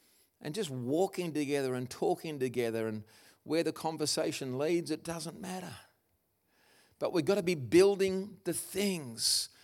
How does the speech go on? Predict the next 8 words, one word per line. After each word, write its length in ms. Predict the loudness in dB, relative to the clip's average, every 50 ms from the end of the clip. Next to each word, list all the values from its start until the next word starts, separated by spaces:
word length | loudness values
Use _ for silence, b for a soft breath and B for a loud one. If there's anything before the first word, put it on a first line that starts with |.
| b b b
and 240 | -2 0 0 4
building 400 | 6 6 6 8 8 6 6 6 4 2
opportunities 880 | 0 0 0 -2 -4 -4 -2 -2 0 0 0 2 2 2 2 4 2
that 100 | 2 2
allow 360 | 2 2 0 0 0 0 0
us 140 | 0 -2 -4
the 120 | -4 -2 -2
space 680 | 0 -2 -2 -2 -4 -8 -6 -2 0 0 0 0 -2